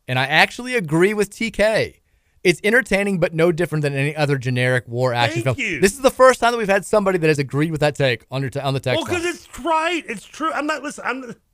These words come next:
Speaker 2: not saying you can't enjoy the movie, but quit putting this on this pedestal of greatness. And love of God, I had somebody listen to the radio the other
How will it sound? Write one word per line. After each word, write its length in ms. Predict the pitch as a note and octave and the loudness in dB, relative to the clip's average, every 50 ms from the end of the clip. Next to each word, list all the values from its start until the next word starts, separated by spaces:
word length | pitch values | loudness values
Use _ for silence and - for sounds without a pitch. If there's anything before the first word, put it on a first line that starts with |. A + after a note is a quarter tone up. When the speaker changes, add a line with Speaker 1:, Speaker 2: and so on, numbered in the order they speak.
| _ _ _ _ _ _ _ _ _ _ - | _ _ _ _ _ _ _ _ _ _ -8
Speaker 2:
not 160 | B3+ D#4+ D4+ | -8 -6 -6
saying 140 | - D4 C#4 | -6 -6 -6
you 100 | A#3+ E3+ | -6 -6
can't 200 | - G#3 A3 G#3 | -6 -6 -6 -6
enjoy 300 | F3 B2+ A#2+ D#3 E3 D#3 | -6 -6 -6 -4 -4 -4
the 100 | C#3 B2+ | -4 -6
movie, 380 | A#2+ A#2+ A2+ G2+ F2+ D#2 D#2+ - - | -6 -6 -8 -8 -10 -14 -16 -12 -12
but 220 | E3 D3 - - | -12 -12 -14 -16
quit 320 | _ - D#4 D#4 A3+ - | _ -8 -8 -8 -8 -10
putting 340 | _ _ - C4+ C#4 - A3+ | _ _ -12 -12 -10 -10 -12
this 100 | G#3 F3 | -10 -8
on 140 | F3+ F3+ F3 | -8 -6 -8
this 160 | D#3 C3+ - - _ _ - | -8 -10 -14 -20 _ _ -8
pedestal 520 | G3 B3 B3+ B3 F3+ - - - E3 D#3 C3+ | -6 -6 -6 -6 -8 -12 -14 -12 -10 -8 -10
of 140 | A#2+ G#2 | -10 -12
greatness. 840 | - - A2 A2 C3+ E3 A3 C4 - F3 D3 A#2 A2+ A2+ A2+ - _ _ _ - - _ _ _ _ - - _ | -16 -18 -14 -10 -6 -6 -6 -6 -8 -12 -12 -12 -10 -10 -12 -14 _ _ _ -20 -20 _ _ _ _ -20 -20 _
And 180 | - E3+ E3+ F#3 | -10 -10 -8 -6
love 200 | A#3 C4+ C#4+ A#3+ | -4 -4 -4 -6
of 140 | F#3+ D3+ B2+ | -8 -10 -8
God, 180 | - A#3+ B3 | -6 -4 -4
I 40 | A#3 | -4
had 100 | G#3 D#3 - | -6 -6 -8
somebody 240 | F#3 G3 G3 F#3+ | -10 -8 -6 -6
listen 160 | F#3+ F#3 - - | -6 -8 -10 -10
to 40 | |
the 60 | F#3 F#3 | -8 -6
radio 240 | F#3+ F#3 F#3 F#3 | -6 -4 -4 -6
the 60 | F#3 | -6
other 60 | F#3 | -6